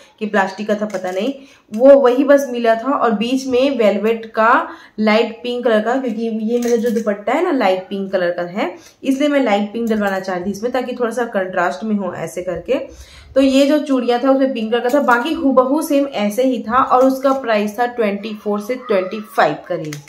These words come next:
अब मैं नहीं चाहती थी कि मेरा जो लहंगा है उस rate पे आप, अ, ये जो bangle है उसको दे रहे हो, तब तो ये कहीं अच्छा बात तो नहीं है ना। तो इसलिए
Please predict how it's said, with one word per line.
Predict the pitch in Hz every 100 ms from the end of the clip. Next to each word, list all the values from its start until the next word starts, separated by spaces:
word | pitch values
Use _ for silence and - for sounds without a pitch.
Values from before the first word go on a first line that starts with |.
| _ _ - - - -
अब | 247 269
मैं | 277 262
नहीं | 262
चाहती | 269 262 233 214
थी | 240
कि | 269
मेरा | 262 220 233
जो | 240
लहंगा | 262 202 190 208
है | 220 214
उस | 233 - 311
rate | 320 247 208 -
पे | 214 240 -
आप, | 208 220 220 240 247 254 247 - -
अ, | 220 220 214 214
ये | 233
जो | 220 233 220 214
bangle | 196 202 196 240
है | 262 269
उसको | 269 214 - 294
दे | 226 196
रहे | 185 185
हो, | 214
तब | 247 214
तो | - 247 254 247
ये | 208 233
कहीं | 233 240 233 214 -
अच्छा | 208 - 254 247
बात | 208 208 202 202
तो | 262
नहीं | 247 214
है | 185
ना। | 185 214 - _ _ - - _
तो | 285 277
इसलिए | 269 285 285 262 214 233 302